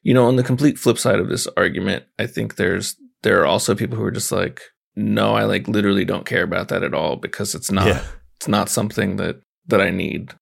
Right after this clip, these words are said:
Speaker 1: I could see a world where, you know, having a, an A I draft me an email is, is cool, I guess. Like, it's, it's nice to be able to, like, leave that part out of
Speaker 2: Yeah, if
Speaker 1: my
Speaker 2: you
Speaker 1: life
Speaker 2: send
Speaker 1: if I,
Speaker 2: a hundred
Speaker 1: if I don't
Speaker 2: emails a
Speaker 1: feel like
Speaker 2: day.
Speaker 1: doing it. But also at the same time, like,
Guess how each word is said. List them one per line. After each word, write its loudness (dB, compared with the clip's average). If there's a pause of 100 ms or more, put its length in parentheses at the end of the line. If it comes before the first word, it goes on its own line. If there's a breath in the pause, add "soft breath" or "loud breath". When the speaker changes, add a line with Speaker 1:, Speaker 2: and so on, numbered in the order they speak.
(260)
Speaker 1:
I 0
could -4
see 2
a 6
world 2
where, 2
you -2
know, -2
having -2
a, -4 (360)
an -4
A -2
I -4
draft -4
me -2
an -4
email 0
is, -4 (140)
is -4
cool, 2
I 4
guess. 0
Like, -2
it's, -4
it's -4
nice 0 (100)
to 2
be 2
able 0
to, -4
like, -4 (220)
leave -2
that -2
part 0
out -2
of -2
Speaker 2:
Yeah, 2
if 0
Speaker 1:
my 2
Speaker 2:
you 2
Speaker 1:
life 4
Speaker 2:
send 2
Speaker 1:
if 0
I, 2
Speaker 2:
a 0
hundred 2
Speaker 1:
if 0
I 2
don't 2
Speaker 2:
emails -2
a 0
Speaker 1:
feel 2
like 4
Speaker 2:
day. 4
Speaker 1:
doing 2
it. 0 (720 soft breath)
But 6
also 4
at 4
the -2
same 0
time, -2
like, -6